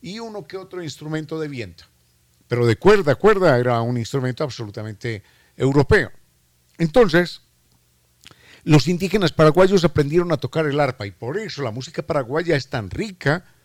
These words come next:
en el arpa, es una verdadera maravilla. Los intérpretes, son una verdadera maravilla los intérpretes del arpa en Paraguay, gracias a los jesuitas. Pero no solo eso, los indígenas,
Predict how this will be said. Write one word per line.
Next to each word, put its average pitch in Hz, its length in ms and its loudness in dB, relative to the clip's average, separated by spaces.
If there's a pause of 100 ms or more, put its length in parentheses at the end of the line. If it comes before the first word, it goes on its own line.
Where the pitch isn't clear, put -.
(380)
en 120 160 -4
el 107 140 -2
arpa, 139 340 0
es 95 140 -8
una 165 100 -4
verdadera 135 380 -4
maravilla. 117 680 -12
Los 104 200 -16
intérpretes, 127 420 -6
son 160 160 -2
una 160 140 -4
verdadera 123 340 -2
maravilla 120 380 -6
los 117 160 -6
intérpretes 120 500 -6
del 120 220 -6
arpa 123 240 -8
en 123 80 -14
Paraguay, 160 440 -10 (320)
gracias 165 580 2
a 170 60 -6
los 139 140 -12
jesuitas. 151 640 -18 (720)
Pero 165 200 0
no 180 100 -4
solo 175 320 -2
eso, - 340 -8 (840)
los 160 220 4
indígenas, 165 720 -2